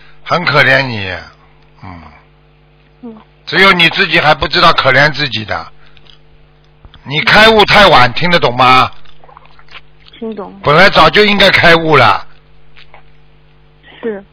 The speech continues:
Speaker 1: 而且，现在护法神还告诉我，为什么现在让你吃这么多苦，就是因为你在学的当中有一段时间有懈怠。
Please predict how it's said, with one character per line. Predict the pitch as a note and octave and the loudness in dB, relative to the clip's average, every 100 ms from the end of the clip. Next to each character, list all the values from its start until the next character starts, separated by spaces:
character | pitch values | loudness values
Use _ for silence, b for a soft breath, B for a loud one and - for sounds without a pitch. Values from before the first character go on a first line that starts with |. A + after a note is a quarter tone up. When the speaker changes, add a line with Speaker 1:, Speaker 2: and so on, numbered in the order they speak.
| _ - _ _ | _ -20 _ _
Speaker 1:
而 | - F#3+ | -2 0
且， | F#3 F3+ E3 - - - - - - | 2 2 2 -4 -10 -12 -14 -20 -12
现 | - G3 | -4 2
在 | G3+ | 2
护 | G3 G#3 | 2 2
法 | F3+ | 4
神 | D#3 F3+ | 4 2
还 | F#3+ | 2
告 | F#3 F#3+ | 4 2
诉 | D3+ E3 | 2 2
我， | C#3+ C#3+ E3 G3 | 4 4 0 -2
为 | A3 G#3 | 2 2
什 | E3+ | 2
么 | F3 | 0
现 | F3 F3 | 0 0
在 | E3+ | 2
让 | F3 E3 | 2 2
你 | C#3+ B2+ B B - | 0 -6 B B -2
吃 | - D#3 | -2 0
这 | F3+ | 0
么 | E3+ | 2
多 | F3 E3 | 2 2
苦， | - A#2+ A#2+ B B | -2 -2 -6 B B
就 | - G#3+ | 0 2
是 | G3+ | 2
因 | G#3 | 2
为 | G3+ | 2
你 | F3+ A3+ | 0 0
在 | A3+ F#3+ | 2 2
学 | - E3 F3+ | 2 2 2
的 | |
当 | G3 G3 F#3+ | 2 2 2
中 | G3 | 2
有 | F3 C#3+ | 2 2
一 | D#3+ | 2
段 | F3+ E3+ | 2 2
时 | D3+ | 0
间 | D#3 F3+ F3 B B - | 2 2 2 B B -6
有 | D3 | -2
懈 | - G#3 F3 | 2 2 2
怠。 | G3 F#3+ A#2+ | 4 4 2